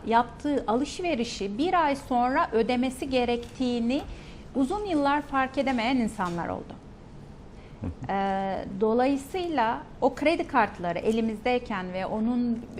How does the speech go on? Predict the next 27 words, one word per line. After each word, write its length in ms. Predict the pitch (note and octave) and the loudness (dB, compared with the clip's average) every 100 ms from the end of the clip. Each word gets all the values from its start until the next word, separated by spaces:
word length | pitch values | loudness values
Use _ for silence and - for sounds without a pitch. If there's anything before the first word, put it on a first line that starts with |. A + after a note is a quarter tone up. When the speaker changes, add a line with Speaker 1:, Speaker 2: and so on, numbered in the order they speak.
| - A3 | -8 -2
Speaker 1:
bir 200 | D4 C#4 | 2 6
ay 100 | B3 | 4
sonra 360 | A#3+ A#3 G#3 G3 | 4 0 0 2
öde-, 380 | G#3 G3+ A3+ G#3+ - - | 2 0 -2 -4 -4 -2
ödeneceğinin 840 | G#3 A#3 A#3 G#3+ A3+ A#3 C4 G4 | 0 2 2 2 2 2 0 0
farkında 680 | F4 B3 G3 - F3 D#3+ - - | 2 2 2 -2 -6 -6 -4 2
değilken 560 | A3 C4+ C4+ - D#3+ F#3 C4 | 4 6 4 0 -2 -2 -4
biz, 160 | A#4 - - - - - - | -4 -6 -16 -16 -18 -8 0
e, 40 | G3+ G3 - - - | 2 2 0 0 2
alışveriş 520 | A#3+ C4 C#4 C4+ - | 2 2 0 0 2
yapmamız 400 | G#3+ G#3+ A#3 G#4+ - | 0 0 -4 -4 -2
kaçınılmaz. 580 | E4 - F#3 B3+ - - - - - | -2 -2 -4 -4 -8 -12 -16 -18 -4
Yani 240 | A#3+ G3 - - | 0 2 0 -2
öncelikli 680 | A#3 A#3+ B3 C#4+ C#4 - F4 | 2 4 4 4 2 0 2
önerim 400 | D4+ A3 G#3 F4+ - - - - - - | 4 2 0 -2 -6 -16 -18 -18 -16 -4
küçük 320 | C#4 D4+ - | -4 -2 0
merkezlerden 760 | G#3+ F#3+ G3+ F3+ F3 E3+ E3+ D#3+ | 0 2 0 -2 0 -2 -2 -6
alışveriş 480 | D#3+ - F3 - | -6 -6 -6 -4
etmeniz. 360 | F3 E3+ A#3+ G#4+ - | -8 -6 -8 -8 -10
Çünkü, 480 | - C#4 B3+ - C4 - - - - | -4 -2 -2 -4 -6 -8 -18 -16 -4
e, 240 | A3 A3 A#3 A#3 | 0 2 2 4
kar 140 | D#4 | 4
ederken 520 | C#4+ A3+ G#3 - C#4+ | 6 4 2 2 0
aslında 460 | C#4 G#3+ - A3+ A#3 | 0 -2 -2 -2 -2
ciddi 340 | A3 G3+ B3+ | -4 0 0
zarara 460 | A3+ G3+ F#3+ E3+ E3 | 4 4 4 2 0
uğruyorsunuz. 680 | - - - - - - | -4 -8 -10 -14 -16 -16